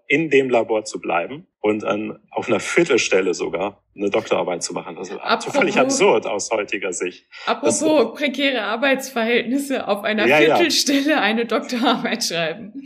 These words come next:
Speaker 1: Ja, genau, genau. Ich war halt wirklich nicht mental, nicht in einem guten, in einer guten Situation. Und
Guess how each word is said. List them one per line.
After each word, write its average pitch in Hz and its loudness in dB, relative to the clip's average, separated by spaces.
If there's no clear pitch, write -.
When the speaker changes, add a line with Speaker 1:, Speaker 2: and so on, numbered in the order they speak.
Speaker 1:
Ja, 127 4
genau, 123 0
genau. 101 -4
Ich 120 -10
war 123 4
halt 104 0
wirklich 139 0
nicht 123 -2
mental, 117 4
nicht 113 -2
in 107 -4
einem 104 -8
guten, 104 -10
in 101 -10
einer 101 -6
guten 104 -10
Situation. 101 0
Und - -18